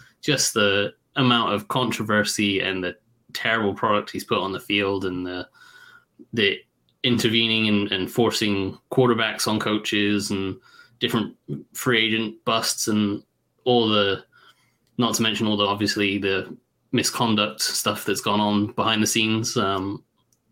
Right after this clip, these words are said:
all of that stuff is just, it's built up this huge toll on the, on the fan base. And, and, you know, th-, this was once a, a great franchise, and it still somehow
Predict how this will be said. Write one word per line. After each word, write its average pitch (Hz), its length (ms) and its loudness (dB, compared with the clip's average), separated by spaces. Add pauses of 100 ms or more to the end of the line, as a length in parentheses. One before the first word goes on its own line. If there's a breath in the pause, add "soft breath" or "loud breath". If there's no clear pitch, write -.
(240)
all 127 160 4
of 110 60 0
that 104 180 0
stuff - 380 -4 (160)
is 98 260 -2
just, - 400 -2 (540 loud breath)
it's 123 100 -2
built 120 200 2
up 117 160 0
this - 340 -2
huge 104 320 0
toll 98 300 0
on 92 100 -4
the, 101 100 -6 (180)
on 95 120 -4
the 90 80 -4
fan 95 240 -2
base. 87 300 -6
And, 90 200 -6
and, 92 360 -6 (600)
you 104 120 0
know, 92 120 2
th-, 104 220 0
this 113 260 0 (320)
was 113 320 2
once 110 300 2
a, 98 140 0 (180)
a 110 80 0
great 104 260 2
franchise, 101 600 -2
and 95 200 -2
it 101 220 -2
still 117 320 2
somehow 101 600 0